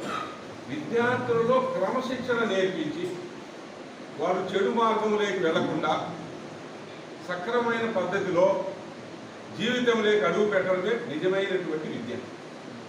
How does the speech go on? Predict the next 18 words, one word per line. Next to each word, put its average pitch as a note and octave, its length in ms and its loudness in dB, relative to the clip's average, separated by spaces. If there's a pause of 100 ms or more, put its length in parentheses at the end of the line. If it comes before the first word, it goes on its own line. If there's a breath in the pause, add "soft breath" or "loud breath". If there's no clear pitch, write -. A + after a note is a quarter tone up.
(920)
ఆ F3+ 40 0 (140)
విద్యను F#3 360 6
అందివ్వడానికి G#3 760 2 (1200)
మేము, G#3 300 4 (320)
మా D#3+ 100 0 (140)
యాజమాన్యము, G3 640 4 (260)
మా D#3 100 0 (100)
ప్రిన్సిపాల్ G3 580 0
మరియు F3 220 0
స్టాఫ్ E3+ 340 -2
అందరూ A#3 320 4
కూడా A3+ 160 4 (1400)
చక్కగా G#3+ 340 2 (100)
కృషి F3+ 240 -2
చేస్తున్నారు. F#3 640 2 (1040)
దానికి A3+ 340 2 (100)
మీరు B3 260 2 (1500)
సరైన A3+ 360 6